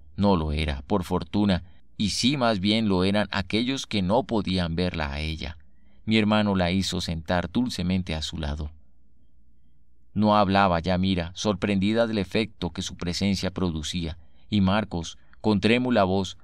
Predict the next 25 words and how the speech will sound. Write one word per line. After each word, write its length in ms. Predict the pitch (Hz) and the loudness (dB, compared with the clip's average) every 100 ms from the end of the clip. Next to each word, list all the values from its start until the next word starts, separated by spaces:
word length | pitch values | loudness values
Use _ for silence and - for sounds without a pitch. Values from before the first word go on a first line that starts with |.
| - | -10
murmuró 560 | - 127 110 104 95 101 | 2 4 6 4 4 2
estas 300 | 95 - 90 | 0 -2 -2
palabras 500 | - 90 90 92 92 | 2 6 6 4 0
que 260 | - 87 90 | -2 0 2
ella 240 | 98 104 | 2 2
no 220 | 101 107 | 4 2
podía 460 | - 104 87 87 80 | 0 -2 0 0 -2
comprender. 680 | - 80 73 69 76 76 - - - - - - - - - - - | -4 -6 -6 -6 -4 -6 -10 -20 -20 -20 -20 -20 -20 -20 -20 -20 -10
"Mira, 540 | 104 95 95 80 - - - - - - - - - - - | -2 2 2 0 -2 -14 -20 -20 -20 -20 -20 -20 -14 -10 -4
mi 240 | 127 117 | -2 -2
querida 460 | 113 117 123 107 90 | 0 4 4 4 2
Mira, 560 | 92 87 90 85 - - - - - - - - - | 0 0 -2 -4 -12 -20 -20 -20 -20 -20 -20 -20 -12
¿eres 400 | - 101 123 - | -6 -2 0 -2
tú 380 | - 127 139 151 | 2 6 8 8
realmente? 840 | 143 117 113 120 127 127 - 151 - - - - - - - - - | 6 2 0 -2 -2 -4 -4 -6 -8 -18 -20 -20 -20 -20 -20 -20 -10
No 240 | 120 120 | -2 0
me 140 | 95 92 | 2 2
dejes 360 | 80 85 85 | 0 -2 -4
más, 560 | 82 78 80 92 - 127 110 - | -4 -4 -6 -6 -8 -8 -12 -2
te 120 | 123 | 2
lo 160 | 104 110 | 4 4
ruego". 640 | 104 98 104 104 90 92 - - - - - - - - - - - - - - - | 4 4 2 0 -4 -10 -20 -20 -20 -20 -20 -20 -20 -20 -20 -20 -20 -20 -20 -10 -6
"Mi 80 | |
querido 420 | 175 190 156 147 139 | -2 0 2 2 0
Marcos, 720 | 123 147 160 165 131 110 - | 0 -2 -2 -6 -6 -8 -12